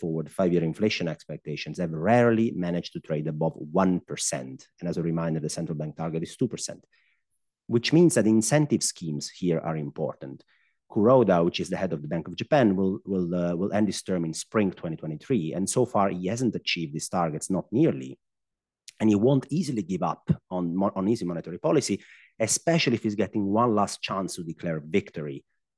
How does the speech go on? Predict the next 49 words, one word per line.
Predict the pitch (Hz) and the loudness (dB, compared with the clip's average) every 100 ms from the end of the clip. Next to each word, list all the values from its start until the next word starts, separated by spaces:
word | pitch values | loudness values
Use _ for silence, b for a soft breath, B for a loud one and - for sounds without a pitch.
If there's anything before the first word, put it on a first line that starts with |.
| _ | _
in | 107 90 | -2 0
restoring | 92 - 92 85 82 | 0 0 2 2 2
inflation | 82 90 85 82 | -2 -2 -4 -4
and | 80 | -6
inflation | 78 82 - | -4 -6 -6
expectation | 78 - 78 - 78 76 73 | -8 -12 -14 -8 -8 -8 -6
close | 78 - | -8 -8
to | _ | _
two | 71 | -12
percent. | - - 71 62 _ _ _ _ - | -10 -6 -6 -6 _ _ _ _ -4
Now, | 92 90 - _ _ - | 0 0 -4 _ _ -18
of | 101 _ | -18 _
course, | - 135 87 - - - | 4 6 6 2 -2 -2
if | 131 131 - - | 0 0 -2 -16
Japan | - 95 101 95 | -6 -2 2 2
insists | 87 82 - 104 - - - - | 2 0 0 -2 -2 -6 -10 -8
pegging | - 104 87 85 82 - | 0 2 4 0 -2 -4
ten-year | 92 85 82 | -2 -2 -2
yields | 90 82 85 | -4 -4 -6
at | 76 _ _ 80 | -10 _ _ -4
zero | 98 85 | -2 0
point | 82 | -2
two | 135 139 | 2 2
five | 113 87 - | 2 -2 -2
percent | - - 87 | -8 -2 -2
because | 80 78 - | -4 -6 -6
of | 78 | -6
incentive | 78 - 117 90 | -4 2 2 2
schemes | - - 85 82 | -4 -6 -6 -4
and | 82 | -6
what | 80 - | -8 -8
we | 73 | -12
just | 82 - | -12 -12
discussed, | - - - - b b b _ | -8 -2 -2 -2 b b b _
the | 107 | 0
market | 107 113 113 117 - | 4 4 4 0 0
will | 95 | -2
be | 87 92 | 0 0
looking | 80 - 107 | 0 -4 -6
for | 107 107 | -4 2
the | 117 | 4
other | 139 120 | 6 4
release | 87 76 71 | 2 -2 -8
valve, | 67 62 73 | -12 -14 -12
which | 90 185 | -12 -10
is | |
the | - | -12
Japanese | 80 80 - 85 87 | -8 -8 -6 -8 0
yen. | 135 76 | 0 0